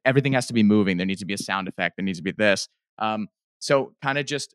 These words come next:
it's always, it's always doing the research. Everybody says that. It's like, if you want to create a certain type of content, go find that content itself or something related to it,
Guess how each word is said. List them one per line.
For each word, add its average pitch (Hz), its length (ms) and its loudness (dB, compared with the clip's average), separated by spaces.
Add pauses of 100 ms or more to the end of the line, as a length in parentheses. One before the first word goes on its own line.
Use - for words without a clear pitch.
(600)
it's 151 200 -6
always, 165 380 2
it's 143 140 -6
always 175 180 -4
doing 135 180 -2
the 113 80 -2
research. 90 460 -10
Everybody 120 300 -4
says 87 260 -10
that. 80 180 -10
It's - 140 -20
like, 92 180 -6
if 80 200 -14
you 127 400 -6
want 117 320 -4
to 113 220 -2 (200)
create 107 320 0
a 101 60 -2
certain - 260 -4
type 107 180 -6
of 107 80 -14
content, 107 540 -6 (380)
go 123 100 6
find 110 420 4
that 107 160 0
content 98 460 -6
itself 175 480 0 (160)
or 120 140 -4
something 123 320 -6
related 107 420 0
to 151 160 2
it, 156 180 0